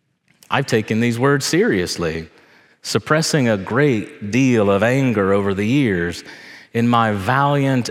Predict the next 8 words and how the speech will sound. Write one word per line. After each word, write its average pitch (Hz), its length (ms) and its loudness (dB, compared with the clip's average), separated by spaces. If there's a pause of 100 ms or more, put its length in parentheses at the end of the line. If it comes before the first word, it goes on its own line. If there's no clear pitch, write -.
(100)
efforts 95 640 -2
to 107 100 -4
be 107 140 0
a 104 40 0
calm 139 640 0
and 90 240 -2
steady 117 440 -2
presence 95 760 -4